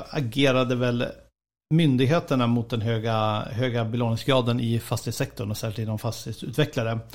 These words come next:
och satt upp ett antal begränsningar, belopp och så vidare, vilket satte en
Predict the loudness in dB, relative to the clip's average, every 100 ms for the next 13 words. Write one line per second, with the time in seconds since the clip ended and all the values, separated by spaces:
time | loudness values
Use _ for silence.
0 | -20 -16 -8 -6 -4 -6 -2 -2 0 -2
1 | -2 -6 -18 _ _ _ 4 8 10 8
2 | 8 6 8 8 6 8 6 6 6 6
3 | 4 4 2 -2 -6 -4 -4 -4 -4 -4
4 | -4 0 0 0 0 -2 -2